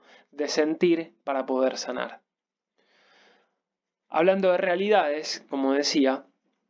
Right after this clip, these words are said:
Saturno es regente de Plutón. Como Saturno es regente de,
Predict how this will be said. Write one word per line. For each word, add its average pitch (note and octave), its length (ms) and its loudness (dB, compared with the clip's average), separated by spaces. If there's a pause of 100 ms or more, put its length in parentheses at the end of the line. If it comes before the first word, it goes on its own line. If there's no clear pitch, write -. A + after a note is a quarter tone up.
(1040)
Saturno A3 600 0
es C#3+ 60 -10
regente D3+ 560 0
de C3+ 160 2
Plutón. A#2+ 400 -4 (1200)
Como F#3 200 0
Saturno F#3 760 0 (180)
es E3 140 -4
regente G3 560 4
de, C#3+ 760 0